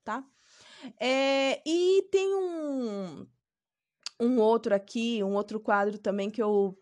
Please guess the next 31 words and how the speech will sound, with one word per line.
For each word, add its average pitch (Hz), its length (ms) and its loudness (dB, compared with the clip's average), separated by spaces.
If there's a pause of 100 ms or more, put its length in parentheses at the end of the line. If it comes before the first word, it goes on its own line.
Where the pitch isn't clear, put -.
(160)
preciso 247 580 -4
voltar 202 400 -2
a 196 60 -2
fazer, 196 320 -4
porque 208 280 -8
ele 208 120 -2
é 202 40 2
bem 202 220 -4
interessante, 208 880 -4
é 214 80 2
o 214 60 0
perfil 247 640 0
de 240 180 -2
homens 254 480 2
e 262 60 2
mulheres 233 440 0
da 240 160 0
Bíblia, 190 560 -6 (680)
né? 208 240 0
Então, 233 320 0
eu 262 140 4
trouxe 294 480 4
alguns, 240 600 0
e 226 80 0
agora 226 320 2
que 262 100 -8
nós 240 180 -2
estamos 226 340 -4
fazendo 208 300 -4
o 202 40 -2
estudo 208 340 -6